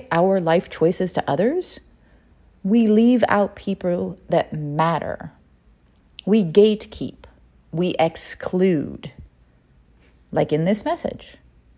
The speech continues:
It is inherently invalidating polyamorists who don't have self-control, who choose not to resist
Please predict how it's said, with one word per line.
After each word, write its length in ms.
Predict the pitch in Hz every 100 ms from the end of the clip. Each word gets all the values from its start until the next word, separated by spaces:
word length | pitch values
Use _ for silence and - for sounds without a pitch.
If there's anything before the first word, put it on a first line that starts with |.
| _ _ _ _ _ _
It 80 | 208
is 140 | 220
inherently 760 | 233 214 247 294 320 269 262 -
invalidating 960 | 214 185 165 185 226 233 190 190 170
polyamorists 1080 | 175 175 180 170 180 202 156 143 - - -
who 320 | 180 226 196 - _ -
don't 340 | 190 294 -
have 400 | - - - -
self-control, 960 | - - - - - 135 - - - - _ _ _ - _
who 180 | - 233
choose 580 | - - 247 247 240 240 - _
not 640 | 175 180 190 370 403 - - _ -
to 140 | -
resist 500 | 156 151 143 - -